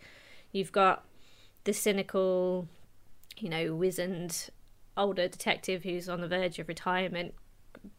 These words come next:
you know, versus this, you know, naive rookie guy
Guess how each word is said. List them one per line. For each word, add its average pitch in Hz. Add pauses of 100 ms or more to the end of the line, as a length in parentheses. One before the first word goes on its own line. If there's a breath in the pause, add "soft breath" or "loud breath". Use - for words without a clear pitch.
you 190
know, 170
versus 185 (800 loud breath)
this, - (520)
you 107
know, 110
naive 190
rookie 208
guy 175